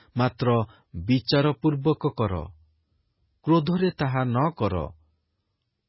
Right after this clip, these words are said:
କଲେ ତୁମ୍ଭେ ମୋତେ ବିନାଶ କରିବ। ଯେଉଁ ଅନ୍ୟ ଦେଶୀୟମାନେ ତୁମ୍ଭଙ୍କୁ ଜାଣନ୍ତି ନାହିଁ ଓ ଯେଉଁ ଗୋଷ୍ଠୀ ସକଳ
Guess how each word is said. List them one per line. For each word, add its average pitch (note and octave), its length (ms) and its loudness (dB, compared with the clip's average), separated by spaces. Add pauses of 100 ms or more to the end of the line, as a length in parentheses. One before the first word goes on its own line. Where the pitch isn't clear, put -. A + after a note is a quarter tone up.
କଲେ C#3 320 4 (580)
ତୁମ୍ଭେ D#3 300 4
ମୋତେ C3 340 2 (460)
ବିନାଶ C3 500 2 (160)
କରିବ। G2+ 300 0 (680)
ଯେଉଁ D3 360 4 (260)
ଅନ୍ୟ B2+ 340 2
ଦେଶୀୟମାନେ D3+ 680 -2 (580)
ତୁମ୍ଭଙ୍କୁ D3 680 0
ଜାଣନ୍ତି A#2+ 540 0
ନାହିଁ F#2+ 300 0 (680)
ଓ D#3 140 4
ଯେଉଁ D3+ 360 2
ଗୋଷ୍ଠୀ C#3+ 460 -2
ସକଳ G2 420 -2